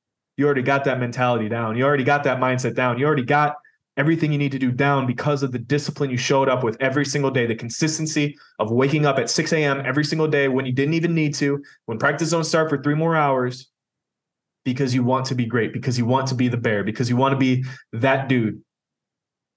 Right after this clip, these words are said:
In the moment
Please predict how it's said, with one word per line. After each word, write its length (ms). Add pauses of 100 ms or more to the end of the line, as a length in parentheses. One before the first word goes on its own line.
(2250)
In 100
the 80
moment 540